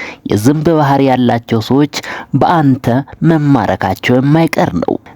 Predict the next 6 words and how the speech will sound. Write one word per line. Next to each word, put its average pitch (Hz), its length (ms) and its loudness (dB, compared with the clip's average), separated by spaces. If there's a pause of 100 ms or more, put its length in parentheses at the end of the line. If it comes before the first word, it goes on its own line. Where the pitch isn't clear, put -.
ዘወትር 143 500 2 (220)
የብልግና 170 640 4 (140)
ቃላትን 139 560 0
ማውራት 127 500 0
የሚያስደስትህ 120 1120 2
ከሆነ 98 300 2